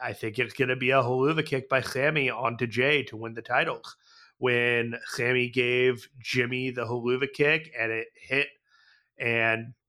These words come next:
Jimmy went down and it just looked like, wow, that was a, he just got murdered by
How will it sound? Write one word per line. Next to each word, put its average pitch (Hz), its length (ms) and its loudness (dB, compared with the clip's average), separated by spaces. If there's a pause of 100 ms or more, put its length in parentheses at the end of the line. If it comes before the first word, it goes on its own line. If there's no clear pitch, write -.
(300)
Jimmy 131 300 0
went 127 280 -2
down 139 600 4
and 117 180 -2
it 113 120 -4
just 113 320 -4
looked 117 240 -2
like, 117 360 2
wow, 117 300 2
that 117 240 -2
was 117 160 -6
a, 117 100 -6 (320)
he 135 140 -4
just - 160 0
got 117 260 -2
murdered 131 460 0
by 113 600 2